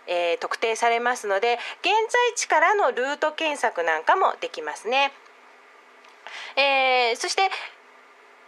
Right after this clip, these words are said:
ジーピーエスオンにした状態でGoogleマップ開いていただきますと、まずは現在地が表示されます。えー、それではですね、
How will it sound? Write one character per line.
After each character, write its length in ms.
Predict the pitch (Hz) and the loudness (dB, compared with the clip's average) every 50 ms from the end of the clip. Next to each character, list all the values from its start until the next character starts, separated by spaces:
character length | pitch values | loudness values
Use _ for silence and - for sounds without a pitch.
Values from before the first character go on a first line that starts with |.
| - - - - - - - | -20 -20 -20 -20 -20 -12 -6
ジ 100 | 240 277 | -2 -2
ー 40 | 381 427 | 0 0
ピ 40 | |
ー 40 | 427 | 0
エ 200 | - 466 480 494 | 0 0 2 0
ス 240 | 480 - 370 285 247 | 0 0 0 0 2
オ 200 | - 254 359 453 | 4 4 4 4
ン 100 | 466 466 | 4 2
に 140 | 440 427 415 | 2 0 0
し 60 | - | 2
た 160 | - 320 311 | 2 2 2
状 220 | - 294 302 294 302 | 2 2 2 2 2
態 300 | 302 294 285 277 285 285 | 4 4 4 4 2 2
で 220 | 349 381 392 349 | 2 0 0 0
Google 280 | 320 320 302 302 311 302 | -2 -2 -2 -2 -2 2
マ 140 | 302 302 | 2 2
ッ 40 | 311 302 | 2 2
プ 260 | - 247 247 240 247 | 0 -2 -2 0 2
開 200 | 262 262 262 254 | 2 2 2 0
い 20 | |
て 160 | 254 220 196 | -2 -2 -4
い 40 | 202 | -2
た 120 | - 220 226 | 0 0 2
だ 120 | 233 233 | 2 0
き 140 | 240 - 247 | -2 -4 -2
ま 160 | 254 247 254 | -2 -2 -2
す 140 | - - - | -2 -2 0
と、 100 | 349 359 359 370 - - - | 2 2 2 0 -2 -2 0
ま 160 | 339 453 480 | 0 0 2
ず 80 | - | 2
は 180 | 466 277 196 - - | 2 4 2 2 0
現 320 | - 202 208 233 262 262 269 | -2 -2 -2 -2 -2 -2 0
在 260 | 359 349 330 330 320 | 2 2 2 2 0
地 140 | - 415 427 | -2 0 2
が 60 | 427 330 254 - | 2 2 2 2
表 240 | - 180 170 170 160 | 0 0 0 0 0
示 100 | - 254 | -4 -4
さ 160 | 240 - 196 | -4 -2 -2
れ 140 | 170 160 151 | 0 0 -2
ま 180 | - 147 151 156 | -2 -2 -2 -2
す。 240 | - - - - - - - - - - - - - - - - - - - - - - - - - - - - - - | -4 -8 -16 -20 -20 -20 -20 -20 -20 -20 -20 -20 -20 -20 -20 -20 -20 -20 -20 -20 -20 -20 -20 -20 -20 -20 -20 -20 -8 -2
え 100 | - 320 | -2 0
ー、 20 | 349 | 0
そ 100 | - 392 | 0 0
れ 140 | 403 440 427 | 0 2 2
で 80 | 494 508 508 | 2 2 2
は 60 | 453 | 2
で 100 | 311 269 | 2 0
す 100 | 269 - | -2 -2
ね、 220 | 240 254 262 254 | -2 -2 -2 -2